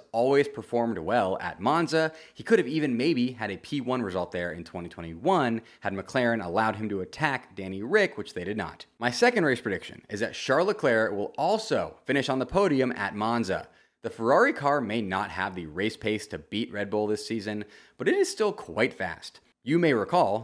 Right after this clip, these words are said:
that Ferrari have been on the podium of every sprint weekend Grand Prix so far this season, and while Monza isn't hosting a sprint weekend this year,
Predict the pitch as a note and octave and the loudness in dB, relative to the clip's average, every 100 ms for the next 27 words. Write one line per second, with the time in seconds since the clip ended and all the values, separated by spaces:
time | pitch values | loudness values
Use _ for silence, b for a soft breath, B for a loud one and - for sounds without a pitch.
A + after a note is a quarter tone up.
0 | G2 F#2 - G#2+ A#2+ C3 B2+ A2+ - A2+ | -2 -4 -2 2 4 4 4 0 0 -2
1 | G2+ B2 C#3+ - G#3 A#3 C3+ B2 F#2+ - | -2 0 0 4 4 6 4 2 0 -4
2 | - C3+ E3 G#3+ A3+ - - - - A#2+ | 0 2 2 0 0 -4 -8 -8 0 0
3 | - D#3 D#3 D#3+ B2 C#3 C#3 A#2+ D3+ D3+ | 2 -2 0 -2 0 2 2 0 2 2
4 | B2+ C#3+ D3 D3+ D3 D3 D3 F3+ F3+ A2+ | 4 4 4 4 4 2 0 0 0 -2
5 | G2+ G2+ b b _ A2 G#2+ G2 A#2+ A3 | -4 -8 b b _ 0 0 4 6 6
6 | C#3 A2 G#2+ A#2 A2 G2 A2+ A2 A2+ G2 | 6 4 2 0 -2 0 2 0 -2 -6
7 | F#2 - A2 - G#2 G2 F#2 F2 F2+ F#2 | -6 -6 -6 -6 -8 -6 -6 -8 -8 -8
8 | F2 - F2 D#3 E3+ G#2 G2 | -8 -12 -6 0 2 2 -2